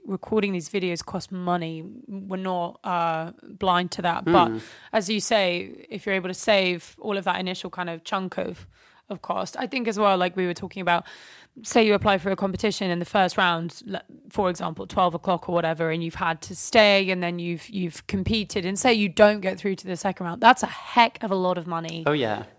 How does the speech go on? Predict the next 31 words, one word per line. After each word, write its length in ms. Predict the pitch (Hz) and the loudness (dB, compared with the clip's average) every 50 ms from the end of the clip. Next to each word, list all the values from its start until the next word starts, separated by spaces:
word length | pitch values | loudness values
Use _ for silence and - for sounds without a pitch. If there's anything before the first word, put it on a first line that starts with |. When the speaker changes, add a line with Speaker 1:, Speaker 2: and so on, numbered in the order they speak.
| - - | -20 -6
Speaker 1:
to 160 | - 226 202 190 | -2 0 0 2
have 200 | 175 196 185 - | 2 0 0 0
just 200 | 202 190 175 - | -2 -4 -2 0
done 160 | 214 190 180 175 | 0 0 0 0
your 100 | 170 175 | 0 0
one 200 | 170 170 170 170 | 0 0 -2 -2
piece 440 | - 180 175 170 170 160 - - - - - | -2 -2 -2 -2 -4 -6 -10 -12 -14 -10 -8
and 180 | 202 190 185 | -6 -2 0
then, 460 | 175 170 170 170 165 165 170 190 220 - - | 0 0 0 -2 -4 -8 -8 -10 -12 -8 -6
and 160 | 196 190 185 | -4 -2 -2
then 120 | 180 175 170 | -2 -2 -2
fly 200 | - 190 170 170 | -2 -2 -2 -2
back 220 | 160 175 170 - - | -2 -4 -6 -8 -4
home. 340 | - 190 180 170 170 190 214 | -2 -2 -2 -2 -4 -6 0
Whereas 300 | 202 190 185 185 185 175 185 | 4 6 6 6 6 4 0
at 120 | 196 196 | -2 0
least, 480 | 190 202 208 196 190 - - - - - _ - - - - _ _ _ _ _ _ _ - | 2 2 2 2 0 -2 -6 -10 -12 -16 _ -20 -20 -20 -20 _ _ _ _ _ _ _ -8
ag-, 100 | 220 - | -4 -2
again, 380 | - - - - 226 208 208 202 | -2 0 2 4 6 6 6 4
with 80 | 196 185 | 2 -2
these 160 | 190 180 196 | -2 -4 -4
international 500 | 196 190 165 180 185 180 180 - - 190 | -6 -6 -6 -4 -4 -4 -4 -6 -8 -8
competitions, 520 | - 190 180 190 - 190 - - 196 175 | -8 -8 -8 -6 -8 -8 -8 -8 -4 -2
you're 100 | 196 185 | -2 -4
putting 640 | - - - 214 202 190 185 180 175 175 175 180 - - _ _ _ - - | -4 -4 -4 -2 -2 0 -2 -2 -4 -6 -8 -10 -14 -18 _ _ _ -20 -18
forward 520 | - - 233 208 190 185 185 180 165 - - - - | -2 0 2 2 4 4 4 2 2 -2 -8 -12 -12
y-, 100 | 190 - - | -12 -10 -8
well, 180 | 202 185 180 185 - _ _ _ 240 - _ 269 | -8 -8 -8 -8 -12 _ _ _ -20 -20 _ 0
your 160 | 208 196 175 | 2 2 2
best 340 | - - - - - - - | 2 2 2 2 2 2 4
foot, 200 | 220 208 185 | 4 4 2